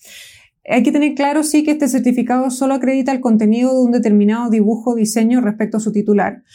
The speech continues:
pero no habilita para ejercer las acciones legales propias de los derechos industriales, eh, concedidos.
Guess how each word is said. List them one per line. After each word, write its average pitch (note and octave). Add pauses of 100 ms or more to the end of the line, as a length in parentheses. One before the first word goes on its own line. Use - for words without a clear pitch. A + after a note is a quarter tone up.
(160)
pero G#3+
no A3+
habilita C#4+
para A3
ejercer G#3+
las A3
acciones A3
legales A3
propias C4
de A#3+
los A3
derechos A3
industriales, A3+ (100)
eh, F3
concedidos. G3+